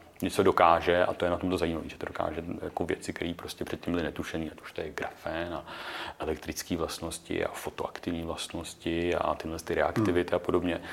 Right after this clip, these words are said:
Speaker 1: Proč se tomu daří v Ústí? Já myslím, že jdeme s trendem, že, že jako, jo, ty nanotechnologie opravdu jsou trend všude. Myslím si, že máme docela dobrý zázemí v té chemii, ačkoliv, jo, je tady prostě nějaká tradice toho průmyslu,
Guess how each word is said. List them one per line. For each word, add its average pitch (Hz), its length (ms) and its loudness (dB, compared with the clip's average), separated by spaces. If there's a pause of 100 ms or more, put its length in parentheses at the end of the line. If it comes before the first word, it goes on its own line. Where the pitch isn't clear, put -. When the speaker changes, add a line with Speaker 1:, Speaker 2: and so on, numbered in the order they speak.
(460)
Speaker 1:
Proč - 280 0
se 98 80 0
tomu 117 220 6
daří 110 240 8
v - 100 -4
Ústí? 110 360 2
Já 104 140 8
myslím, 101 280 4
že 110 180 12
jdeme 92 180 4
s - 40 0
trendem, 98 480 6
že, 92 220 6 (120)
že 90 60 4
jako, 90 600 6 (160)
jo, 87 180 4
ty 92 120 0
nanotechnologie 87 600 0
opravdu 87 300 0
jsou - 180 -2
trend 87 500 -2 (220)
všude. 92 420 6 (760)
Myslím 87 300 0
si, 87 120 -2
že 98 80 4
máme 98 240 8
docela 104 300 6
dobrý 95 280 4
zázemí 92 400 4
v - 120 -8
té 90 360 4
chemii, 82 880 0 (160)
ačkoliv, - 880 -2
jo, 87 180 6
je 85 80 4
tady 90 160 4
prostě - 280 -4
nějaká 82 260 4
tradice 85 440 2 (280)
toho 101 200 6
průmyslu, 98 880 4